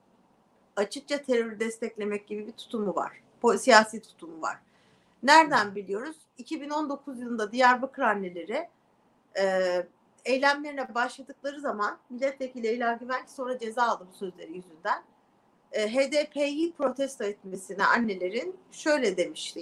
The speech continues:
Yani hiç inkar etmeden son derece rahat bir şekilde "Elbette gerilere katılımlar olacak. Elbette dağa çıkışlar olacak. Hani bu bir mücadeledir." demişti. Yani "Siz de bunun bedelini ödeyeceksiniz elbette." diyor, e,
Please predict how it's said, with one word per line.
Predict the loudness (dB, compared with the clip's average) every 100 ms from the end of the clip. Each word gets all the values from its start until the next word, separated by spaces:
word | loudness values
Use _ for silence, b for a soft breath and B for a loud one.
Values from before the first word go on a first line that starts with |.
| -4
Yani | -4 -4
hiç | -6
inkar | -6 6 8 8
etmeden | 4 -2 0 0
son | -2 -4 -4 0
derece | 0 0 -2
rahat | 0 -2 -6
bir | -14
şekilde | -14 -14 -10 -6
"Elbette | -4 -2 -2 -2 -4
gerilere | -2 -2 -2 -6 -6
katılımlar | -12 -18 -18 -12 -10
olacak. | -10 -6 -6 -6 b b b b b
Elbette | 4 4 4 0 -2 2
dağa | 4 4
çıkışlar | 0 -16 -14 -8 -8
olacak. | -8 -8 -10 -4
Hani | -4 -4
bu | -6
bir | -6
mücadeledir." | 0 6 6 6 0 -2 -4 -4
demişti. | -8 -10 -14 -10 -10 -10 _ _ _ _ -2
Yani | 0 0
"Siz | -4 -4
de | -4 -4
bunun | -4 0
bedelini | 2 0 -2 -4
ödeyeceksiniz | -4 -2 -4 -6 0
elbette." | 2 2 0 -2 -6 -6
diyor, | -6 -6 -10 _
e, | -8